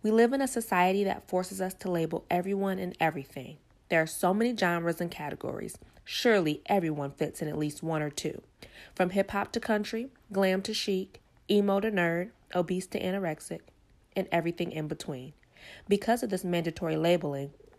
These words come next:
it is important to know who you are, where you're going, and what you're willing to accept.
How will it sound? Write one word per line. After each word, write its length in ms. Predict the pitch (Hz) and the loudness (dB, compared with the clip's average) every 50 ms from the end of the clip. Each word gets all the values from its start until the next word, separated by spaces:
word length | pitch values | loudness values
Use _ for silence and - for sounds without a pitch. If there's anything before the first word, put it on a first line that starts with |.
| - | -4
it 100 | - 185 | 0 0
is 80 | 185 175 | 0 0
important 480 | 180 170 - - 220 214 - - 226 - | 0 -2 -2 2 2 2 2 2 -2 -2
to 80 | - 220 | -2 0
know 300 | 196 175 165 156 165 - - | 4 4 4 4 2 0 0
who 140 | 202 202 202 | 2 2 2
you 240 | 190 185 190 190 - | 0 -2 -4 -2 -2
are, 320 | 160 147 139 135 139 139 - _ _ _ _ _ _ _ | 0 0 0 -2 -4 -6 -10 _ _ _ _ _ _ _
where 180 | 175 185 190 | 4 6 6
you're 140 | 190 185 190 | 6 6 4
going, 440 | 170 165 156 143 139 139 139 139 143 - _ _ - | 2 2 2 2 0 -2 -4 -6 -8 -12 _ _ -6
and 200 | 165 151 147 147 | -4 -4 -2 2
what 280 | 170 175 160 - - - | 2 2 2 2 -2 -8
you're 160 | - 151 147 | -6 -4 -4
willing 320 | 139 147 143 139 139 139 147 | -2 -2 -2 -4 -4 -6 -6
to 140 | - 147 | -4 -4
accept. 580 | 147 - - - - 127 - - - - _ - | -4 -4 -6 -6 -4 -4 -6 -8 -12 -18 _ -20